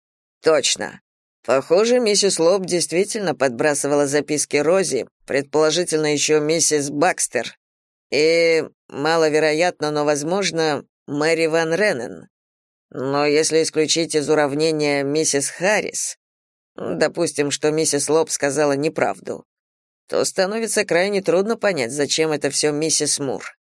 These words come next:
«Да, действительно», сказала королева, изо всех сил делая вид, что для неё этот вывод не был очевиден с самого начала.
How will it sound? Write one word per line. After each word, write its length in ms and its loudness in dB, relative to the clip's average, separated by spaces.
«Да, 480 -4
действительно», 1300 -8
сказала 460 2
королева, 720 0
изо 200 2
всех 240 0
сил 280 2
делая 420 2
вид, 180 0
что 220 0
для 200 0
неё 300 2
этот 260 -2
вывод 380 0
не 160 -2
был 160 2
очевиден 540 0
с 80 -4
самого 400 -2
начала. 640 -2